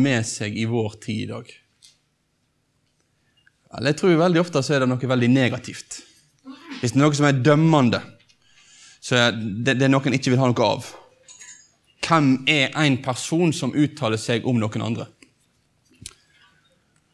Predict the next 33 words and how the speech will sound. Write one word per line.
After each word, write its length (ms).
Men 240
samtidig, 540
hvis 160
vi 80
snur 240
litt 160
på 140
det, 80
ønsker 240
jeg 140
at 100
en 80
dommer 380
skal 160
være 180
dømmende? 380
Er 140
det 80
sånn 100
at 80
jeg 140
vil 100
gå 60
til, 160
opp 80
til 100
dommeren 460
i 100
en 160
rettssak 460
og 20
sagt, 160
"Åh, 480